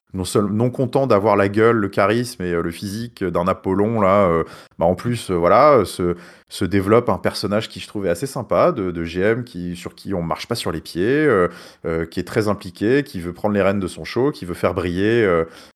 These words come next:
euh, son émission. Enfin, je trouve que c'est, c'est assez sympa, ça contraste aussi pas mal avec, euh, euh, Adam Pearce à Raw, qui n'a, qui, qui a pas le même personnage, qui est souvent, euh, euh, qui est, qui est un bon G M babyface aussi, mais dans un style différent, qui est un peu plus, euh, euh,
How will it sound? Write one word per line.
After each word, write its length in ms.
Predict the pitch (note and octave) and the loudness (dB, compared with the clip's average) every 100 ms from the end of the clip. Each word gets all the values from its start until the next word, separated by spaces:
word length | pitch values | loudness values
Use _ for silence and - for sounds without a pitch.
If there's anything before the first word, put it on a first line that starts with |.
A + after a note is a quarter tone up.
| - | -6
euh, 140 | E2+ | -4
son 180 | E2+ G2+ | -2 -4
émission. 400 | F#2 F2+ - C#3 | -4 -4 -4 -4
Enfin, 140 | G3+ G#2+ | -2 -4
je 60 | |
trouve 100 | - | -8
que 80 | - | -8
c'est, 240 | F#2 F2 F2+ | -2 0 -2
c'est 180 | F2+ | 0
assez 180 | E2+ C3+ | -2 -2
sympa, 260 | - A2+ E3+ | -4 -2 0
ça 120 | G2+ | -2
contraste 460 | - G2+ A2 - G#2 | -4 -4 -4 -4 -10
aussi 160 | - | -10
pas 160 | - F#2+ | -2 0
mal 220 | A2 A2+ | 2 0
avec, 340 | F2 F#2 F2+ | 0 0 -2
euh, 160 | E2 D#2+ - - - _ _ - | -6 -6 -8 -18 -20 _ _ -6
euh, 180 | E2 | 0
Adam 220 | E2 F#2 F#2+ | 2 2 0
Pearce 300 | - - G#2+ | -2 -2 0
à 80 | |
Raw, 180 | E2+ C3+ | 2 2
qui 160 | - G#2+ | 2 -2
n'a, 120 | G#2 | -4
qui, 220 | - F#2 | -4 -10
qui 100 | - | -10
a 20 | - | -2
pas 160 | F#3+ | 0
le 60 | E3+ | 0
même 180 | D#3 D3 | -2 -4
personnage, 500 | D3 - A2 A2+ - | -6 -6 -4 -4 -4
qui 60 | |
est 40 | - | -12
souvent, 520 | - G#2 A2+ B2+ A2+ | -8 -4 0 2 4
euh, 140 | F#2+ - - - _ _ _ - | 4 2 -10 -20 _ _ _ -4
euh, 140 | F2+ | -4
qui 140 | F2 | -2
est, 80 | G#2 | -4
qui 100 | - | 2
est 40 | G2+ | 2
un 80 | |
bon 240 | G#2 C3+ F3 | 4 2 2
G 160 | C3+ | 4
M 280 | C#3 C3+ B2+ | 4 4 0
babyface 640 | G#2+ A2 G#2+ - B2 A#2 - | 0 -2 -2 -4 -2 -2 -2
aussi, 520 | B2+ B2 - E3+ G3+ A#2+ | -2 -2 -6 -8 -6 -6
mais 240 | A#2+ C3+ | -2 0
dans 220 | C3 A#2 | 2 0
un 60 | A#2 | -2
style 260 | - C3 | -6 -10
différent, 420 | A#2+ A#2 C3 A#2 D#3 | -10 -2 0 0 0
qui 100 | G#2 | -4
est 40 | |
un 40 | |
peu 120 | G2+ G#2 | -4 -8
plus, 340 | - C#3 - | -8 -10 0
euh, 160 | G#2 G#2 - - - - | 2 0 -2 -20 -14 -4
euh, 680 | F#2+ F#2+ G2 G2 G2+ G2 | 0 2 2 2 2 2